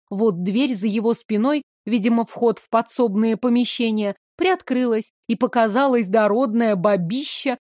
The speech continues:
в грязном фартуке. Она несла метлу, швабру и ведро.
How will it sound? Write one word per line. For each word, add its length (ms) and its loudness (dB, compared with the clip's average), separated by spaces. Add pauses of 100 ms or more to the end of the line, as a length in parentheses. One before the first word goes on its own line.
(100)
в 100 -4
грязном 480 2
фартуке. 720 -6
Она 280 2
несла 440 0
метлу, 440 0
швабру 720 -2
и 120 2
ведро. 440 -2